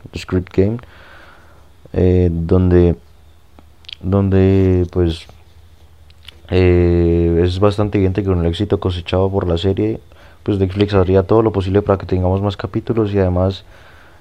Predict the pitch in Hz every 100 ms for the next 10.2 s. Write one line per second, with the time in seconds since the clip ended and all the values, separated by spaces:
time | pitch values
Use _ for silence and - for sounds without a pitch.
0 | - 101 101 101 120 110 98 98 98 90
1 | 87 85 95 87 85 87 90 90 90 85
2 | 82 85 95 90 95 92 90 - - 92
3 | 104 98 92 90 82 80 78 85 92 104
4 | - - - - - - - - - -
5 | 95 95 101 98 98 95 92 90 87 85
6 | 82 80 - - _ - - - - -
7 | - - _ - - - - - 92 98
8 | 98 101 95 90 90 92 104 101 104 101
9 | 113 113 107 101 104 113 110 110 107 110
10 | 117 131